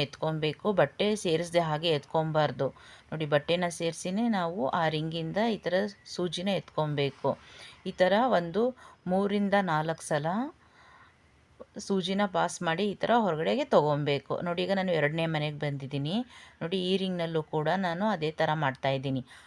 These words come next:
ಬಟ್ಟೆಯನ್ನು ಸೇರಿಸ್ಕೊಂಡು ಸೂಜಿನ ಒಳಗಡೆ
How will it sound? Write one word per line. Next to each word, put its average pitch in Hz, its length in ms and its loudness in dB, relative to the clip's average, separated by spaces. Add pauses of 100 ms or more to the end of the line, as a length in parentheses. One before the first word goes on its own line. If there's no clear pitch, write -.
(540)
ಬಟ್ಟೆಯನ್ನು 180 500 4 (120)
ಸೇರಿಸ್ಕೊಂಡು 160 840 -2 (440)
ಸೂಜಿನ 175 400 -4 (140)
ಒಳಗಡೆ 156 280 0